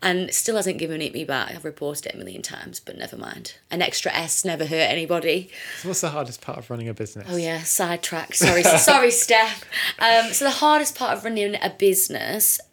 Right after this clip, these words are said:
Speaker 1: so I think it's changed. So at the start, it was probably managing my time 'cause you're self-employed.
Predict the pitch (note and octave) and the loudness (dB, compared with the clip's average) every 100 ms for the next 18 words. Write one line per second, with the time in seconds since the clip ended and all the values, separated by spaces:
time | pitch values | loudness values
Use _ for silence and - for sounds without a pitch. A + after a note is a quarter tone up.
0 | _ - G#3+ D4 D#4 - - G3 G3+ D#3 | _ -10 -2 0 0 -2 2 4 4 0
1 | D3 - F#3+ - G3+ - - E3+ C3+ C#3 | -2 -2 0 0 0 0 2 2 2 -2
2 | D3+ D3+ F3+ D#3+ - D#3+ D3+ D3+ D3+ D3 | -4 -6 -4 -4 -4 -4 -4 -4 -4 -4
3 | C#3 D3 C#3+ C3+ - D3 B2+ - E3 - | -6 -6 -6 -6 -6 -4 -2 -4 -8 -14
4 | - - - D#3+ D#3+ D3+ - D3+ C#3+ C#3+ | -18 -16 -8 -6 -4 -4 -2 -2 -4 -10
5 | - D3 B2+ C3 | -6 -4 -2 -4